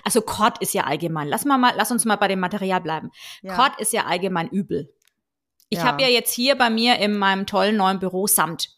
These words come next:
Speaker 1: Ist auch toll,
Speaker 2: Ja.
Speaker 1: optisch. Siehst jeden einzelnen Staubfusel, also wirklich <laughs> alles ist ja auch noch so dunkelgrün.
Speaker 2: Ja.
Speaker 1: Wunderschön, ne?
Speaker 2: Wunderschön.
Speaker 1: Wunderschön. Äh, und ähnlich ist es, denke ich, auch bei Kord,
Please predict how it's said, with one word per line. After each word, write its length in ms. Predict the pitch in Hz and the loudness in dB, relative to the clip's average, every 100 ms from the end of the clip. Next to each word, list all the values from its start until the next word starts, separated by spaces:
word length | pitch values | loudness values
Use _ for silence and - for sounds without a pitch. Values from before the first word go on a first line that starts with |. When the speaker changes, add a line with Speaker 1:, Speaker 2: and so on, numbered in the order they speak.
| _ | _
Speaker 1:
Ist 200 | 240 - | -2 0
auch 240 | 180 190 - | 2 0 -2
toll, 420 | - 175 165 - - _ - | -2 -2 -2 -6 -14 _ -6
Speaker 2:
Ja. 180 | 190 | -4
Speaker 1:
optisch. 440 | 180 175 - - - _ _ _ - - - | 0 2 2 0 -4 _ _ _ -20 -20 -12
Siehst 300 | - 247 214 | 0 2 2
jeden 400 | 202 269 277 269 | 2 2 2 0
einzelnen 480 | - 202 220 233 214 | 0 0 0 0 0
Staubfusel, 640 | - 175 175 - 214 208 | 2 2 0 -2 -4 -2
also 240 | 196 202 196 | 0 0 0
wirklich 200 | 208 381 | 0 -2
<laughs> 100 | - | 0
alles 200 | 202 262 | 0 0
ist 40 | |
ja 100 | 233 196 | 2 2
auch 40 | |
noch 120 | 208 | 2
so 120 | 196 | 0
dunkelgrün. 640 | 220 285 302 226 220 247 285 440 - _ _ | 4 6 6 4 6 6 6 4 -4 _ _
Speaker 2:
Ja. 260 | 208 208 | -4 2
Speaker 1:
Wunderschön, 680 | 214 269 294 - 175 156 165 - _ | 4 6 4 2 -2 -4 -8 -16 _
ne? 160 | 196 240 | 2 2
Speaker 2:
Wunderschön. 480 | 175 - 165 156 165 - - - | 0 -6 -10 -10 -12 -20 -20 -2
Speaker 1:
Wunderschön. 680 | 311 427 403 - 254 269 311 - - - - | 2 4 4 6 6 6 2 -6 -16 -18 -2
Äh, 260 | 220 226 208 | 2 2 0
und 140 | 233 | 0
ähnlich 300 | 220 262 - | 0 0 0
ist 100 | 269 | 0
es, 140 | 269 | 0
denke 200 | - 240 | 2 2
ich, 140 | 247 - | 0 0
auch 160 | 220 - | -2 0
bei 140 | 196 | -2
Kord, 500 | - 208 247 330 - | 0 0 0 -2 -8